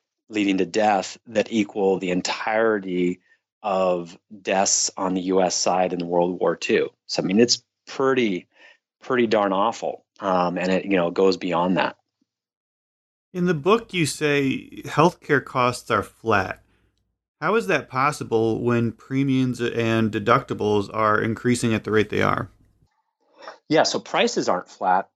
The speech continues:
Speaker 1: uh, but costs are. And so I reference data from what I call the real market.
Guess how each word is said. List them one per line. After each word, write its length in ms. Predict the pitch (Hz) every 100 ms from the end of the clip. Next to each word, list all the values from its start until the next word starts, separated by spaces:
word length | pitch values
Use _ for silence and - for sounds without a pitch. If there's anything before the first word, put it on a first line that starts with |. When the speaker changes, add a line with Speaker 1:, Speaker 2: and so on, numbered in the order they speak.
| -
Speaker 1:
uh, 300 | 117 104 95 92
but 160 | 107
costs 400 | - 127 123 -
are. 220 | - - - _ _
And 200 | 107 98
so 440 | - 120 107 101 92 _ - - _
I 440 | 110 113 117 117 110 _ _
reference 540 | 117 113 107 127 110 -
data 520 | 110 104 101 101 104 _ _
from 320 | - - 104 101
what 120 | 104
I 100 | 113
call 260 | - 113
the 100 | 101
real 260 | 98 98 98
market. 420 | 92 92 - -